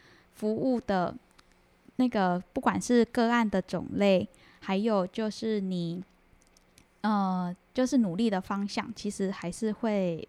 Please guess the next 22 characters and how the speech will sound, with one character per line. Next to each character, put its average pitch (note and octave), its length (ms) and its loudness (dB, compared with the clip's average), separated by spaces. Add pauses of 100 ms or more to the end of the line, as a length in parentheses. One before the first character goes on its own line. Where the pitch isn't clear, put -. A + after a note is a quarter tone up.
不 - 100 -16
太 C4 200 -4
一 G#3 80 -2
样 G#3 260 -4
的。 - 140 -10 (160)
因 C#4 140 0
为 D4+ 180 2
之 D4+ 180 -2
前 G3 260 -2
在 A#3 260 0
医 B3+ 140 -2
学 G#3+ 200 -2
中 A3+ 180 0
心 A3+ 220 -2
工 A3+ 200 -2
作 C4 200 2
的 F#3+ 120 -2
时 - 260 -8
候 A#3 240 -2
呢， G3 280 0 (440)
他 A#3 260 -4
会 G#3+ 600 0